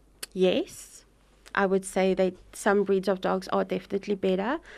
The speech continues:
Your Labradors and your Retrievers, they are very strong. They can push a kid over, but they're so tolerant.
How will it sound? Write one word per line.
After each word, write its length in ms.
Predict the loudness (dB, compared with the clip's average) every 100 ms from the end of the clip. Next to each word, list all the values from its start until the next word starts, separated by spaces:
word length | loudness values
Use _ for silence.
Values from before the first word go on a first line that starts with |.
| -18 -20 -20 -10 4
Your 200 | 8 10
Labradors 760 | 10 8 8 6 8 6 6
and 120 | 4
your 100 | 4
Retrievers, 880 | 2 0 0 0 2 2 0 -2 -8 -4
they 240 | 2 4 4
are 180 | 4 4
very 280 | 6 6 6
strong. 420 | 4 2 2 2 0
They 140 | -4
can 380 | -2 2 2 2
push 280 | 2 0 0
a 60 |
kid 260 | -2 0 2 2
over, 380 | 2 4 2
but 220 | 2 -4 -4
they're 140 | -6
so 380 | -6 0 2 2
tolerant. 760 | 2 2 4 6 4 0 -4